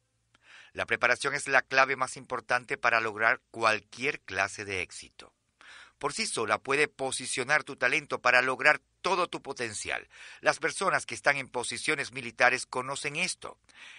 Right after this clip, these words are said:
El general Douglas MacArthur dijo, "La preparación es la clave para el éxito y la victoria". Él también dijo de una manera muy directa y al punto, "Cuanto más sudas en paz, menos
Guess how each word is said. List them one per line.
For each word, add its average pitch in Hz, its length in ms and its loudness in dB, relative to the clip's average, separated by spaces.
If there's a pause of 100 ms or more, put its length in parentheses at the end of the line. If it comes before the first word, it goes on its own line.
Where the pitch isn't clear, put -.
(120)
El 78 140 -4
general 85 540 2
Douglas 104 500 -4
MacArthur 95 640 -4
dijo, 104 480 -12 (380)
"La 90 160 -2
preparación 113 560 0
es 160 140 -4
la 151 160 6
clave 180 440 0
para 156 220 2
el 151 120 0
éxito 107 520 -6
y 98 60 -6
la 95 100 -2
victoria". 58 580 -10 (600)
Él 226 160 4
también 120 400 2
dijo 104 260 -8
de 73 100 -12
una 113 220 -6
manera 87 360 -4
muy 98 260 -10
directa 95 600 -4
y 65 200 -10
al 67 180 0
punto, 135 580 -10 (540)
"Cuanto 76 500 -10
más 127 340 -2
sudas 117 440 -8
en - 180 -18
paz, - 440 2 (440)
menos 90 640 -6